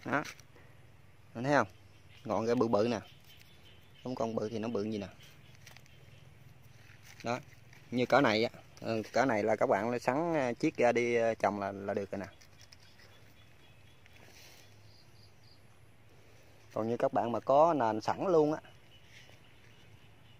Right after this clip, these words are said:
có đất vườn sẵn luôn thì bác bà, các bạn mua, chỉ cần mua khóm con vậy các bạn phân chia ra mình trồng kích cỡ bao nhiêu đó khoảng, ờ, bốn tấc, năm tấc gì đó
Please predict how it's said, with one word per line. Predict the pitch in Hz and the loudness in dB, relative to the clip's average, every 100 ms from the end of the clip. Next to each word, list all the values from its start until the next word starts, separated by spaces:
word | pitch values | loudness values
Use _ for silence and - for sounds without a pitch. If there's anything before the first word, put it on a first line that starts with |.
| - | -10
có | - 151 170 | 2 4 4
đất | 170 | 2
vườn | 131 113 117 | 0 0 0
sẵn | 113 - 160 | -4 0 2
luôn | 143 135 | 4 4
thì | 123 | 2
bác | 135 | 4
bà, | 113 110 113 | 2 0 0
các | 151 | 4
bạn | 107 127 139 | 4 2 0
mua, | 139 | -2
chỉ | 139 | -2
cần | 131 120 | -4 -2
mua | 131 | -2
khóm | 165 | -2
con | 165 139 | 2 2
vậy | 123 | 4
các | 143 | 2
bạn | 117 135 - - - - - - - - - - - - - - - - - - - - - | 2 0 -8 -20 -20 -20 -20 -20 -20 -20 -20 -20 -20 -20 -20 -20 -20 -20 -20 -20 -20 -20 0
phân | 143 143 143 | 4 4 4
chia | 156 151 151 | 6 6 8
ra | 147 147 | 8 8
mình | 135 127 123 | 6 0 2
trồng | 120 123 | 2 2
kích | - | -2
cỡ | 110 135 | 0 0
bao | 180 | 0
nhiêu | 151 151 | -2 0
đó | 165 | 0
khoảng, | 117 170 180 | 0 -2 -4
ờ, | 151 147 | -6 -2
bốn | 160 226 | -2 0
tấc, | 202 165 | -2 0
năm | 143 | 2
tấc | 175 - | 0 0
gì | |
đó | 120 | -2